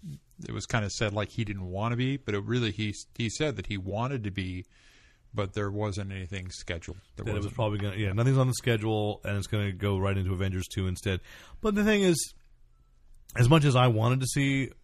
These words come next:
Speaker 2: and, and, and would like to see a Mark Ruffalo Hulk film.
Speaker 1: Yeah, I saw a Ru-, I saw a Hulk mo-, movie just a little while ago.
Speaker 2: Right, and
Speaker 1: They
Speaker 2: it
Speaker 1: called
Speaker 2: was,
Speaker 1: it The Avengers.
Speaker 2: it was nice to have show up. But no, but the, we know there's a Hulk T V series being developed.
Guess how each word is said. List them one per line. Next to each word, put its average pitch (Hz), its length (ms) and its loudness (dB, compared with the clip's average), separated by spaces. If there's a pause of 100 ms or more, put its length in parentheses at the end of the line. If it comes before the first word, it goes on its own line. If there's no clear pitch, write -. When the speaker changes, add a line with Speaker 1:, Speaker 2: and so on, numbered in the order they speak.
Speaker 2:
and, 107 260 0
and, 98 320 -2
and 90 200 -4
would 120 200 6
like 135 260 4
to 147 60 -6
see 147 260 0
a 131 60 0
Mark 123 300 0
Ruffalo 127 460 2
Hulk 127 280 -2
film. 180 340 -4
Speaker 1:
Yeah, 131 160 2
I 104 40 4
saw 165 340 4
a 104 40 2
Ru-, 107 200 0
I 135 140 4
saw 180 240 8
a - 20 12
Hulk 123 280 6
mo-, 127 200 2
movie 127 320 4
just 135 220 -2
a - 20 4
little 160 140 8
while 185 180 8
ago. 110 220 4
Speaker 2:
Right, 120 300 6
and 117 320 0
Speaker 1:
They 143 80 8
Speaker 2:
it - 40 6
Speaker 1:
called 170 200 12
Speaker 2:
was, 147 100 4
Speaker 1:
it - 20 -2
The 143 100 6
Avengers. 131 380 0
Speaker 2:
it - 20 4
was 123 120 8
nice 135 180 6
to 135 140 6
have 120 140 4
show 123 140 4
up. 110 120 -2
But 135 160 0
no, 208 220 4
but 147 140 4
the, 160 120 6
we 147 320 0
know 160 200 6
there's 147 180 4
a 139 140 4
Hulk 135 240 2
T - 160 0
V 117 160 4
series 101 380 0
being 95 180 -2
developed. 85 480 -4